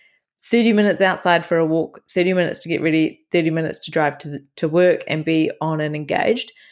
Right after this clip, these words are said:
So definitely as you go through different seasons in life, there's different times. When I'm on prep, I have a different morning routine.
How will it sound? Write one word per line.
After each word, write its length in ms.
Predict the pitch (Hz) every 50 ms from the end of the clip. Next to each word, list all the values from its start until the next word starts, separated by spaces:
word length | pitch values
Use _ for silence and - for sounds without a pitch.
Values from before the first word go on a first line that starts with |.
| _ _ _
So 460 | - - 185 180 175 175 175 175 - - - -
definitely 460 | - 202 202 202 208 208 202 196 - -
as 160 | 170 165 165
you 80 | 175
go 120 | 175 175 170
through 180 | 160 175 170
different 280 | 156 165 151 - 143 135
seasons 340 | - 151 156 151 160 147 -
in 80 | 147 151
life, 300 | 147 151 - 147 - - -
there's 200 | 160 151 139 - _ _
different 400 | - 156 156 - 165 160 156 -
times. 560 | - - - 160 147 143 156 180 214 233 - _ _ _ _ _ _ _ -
When 140 | - 180 165
I'm 100 | 165 160
on 140 | 156 156 151
prep, 360 | - - 220 214 202 - -
I 60 | - 180
have 160 | 170 185 165
a 60 | 170
different 360 | 165 175 180 - - 160 165
morning 300 | 170 175 170 170 170 170
routine. 580 | 170 165 165 - - 175 160 160 160 160 160